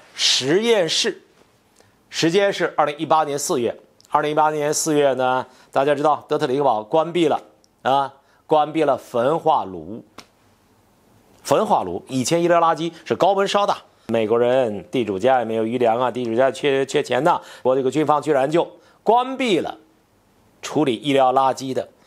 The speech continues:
焚化炉，为了省钱。然后怎么，怎么处理这垃圾啊？你既然是你，你不烧了，对不对？焚化炉关了，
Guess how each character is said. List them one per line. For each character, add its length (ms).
焚 300
化 180
炉， 260
为 160
了 80
省 160
钱。 320
然 140
后 200
怎 120
么， 100
怎 140
么 80
处 140
理 100
这 80
垃 160
圾 140
啊？ 60
你 160
既 80
然 160
是 160
你， 180
你 120
不 80
烧 200
了， 160
对 100
不 40
对？ 180
焚 140
化 140
炉 160
关 220
了， 120